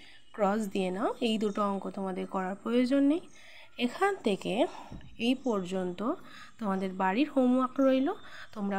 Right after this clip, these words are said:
প্রত্যেকে বাড়িতে অভ্যাস করবে। যদি কোথাও কোনো জায়গায় অসুবিধা হয়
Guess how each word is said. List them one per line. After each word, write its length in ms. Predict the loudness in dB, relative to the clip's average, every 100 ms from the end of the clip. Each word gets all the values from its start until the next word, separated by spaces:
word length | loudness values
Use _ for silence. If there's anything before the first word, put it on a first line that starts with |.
| -2
প্রত্যেকে 480 | -6 -6 -6 -2 0 2
বাড়িতে 320 | 2 0 2 0
অভ্যাস 320 | 0 -2 -2 0 0
করবে। 300 | 0 0 -6 -6 -14 -16 -16 -16 -16 -16 -12 6
যদি 240 | 6 8 0 4
কোথাও 340 | 4 6 4 4 4
কোনো 180 | 2 2 2
জায়গায় 320 | 0 -2 0 -2
অসুবিধা 440 | -2 -6 -4 -4 -2
হয় 200 | 2 2